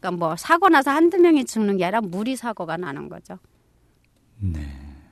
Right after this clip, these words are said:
Speaker 2: 그렇다면 그렇게 탄광일도 하고 수용소 생활을 하면서 가장 힘든 일은 어떤 거였을까요?
Speaker 1: 그냥 배급 안 주면서도
Speaker 2: 아.
Speaker 1: 일 달그니까.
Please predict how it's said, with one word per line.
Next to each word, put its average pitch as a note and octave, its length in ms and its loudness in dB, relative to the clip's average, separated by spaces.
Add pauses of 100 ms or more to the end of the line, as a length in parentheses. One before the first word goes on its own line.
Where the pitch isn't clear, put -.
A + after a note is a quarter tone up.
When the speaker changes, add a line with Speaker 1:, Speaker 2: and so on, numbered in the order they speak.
(800)
Speaker 2:
그렇다면 A#2+ 340 -2
그렇게 - 160 -12
탄광일도 B2+ 1000 -2
하고 A2+ 500 -6
수용소 C#3 340 -6
생활을 A2+ 300 -4
하면서 A#2 480 -4 (500)
가장 - 560 -2
힘든 E3+ 1400 2
일은 C#3 320 4
어떤 C#3 280 0
거였을까요? D#3+ 760 -4 (1000)
Speaker 1:
그냥 E4 420 0
배급 B3 380 -4
안 A3 240 0
주면서도 C4 580 2
Speaker 2:
아. - 20 6
Speaker 1:
일 B3+ 400 0
달그니까. G3+ 840 -4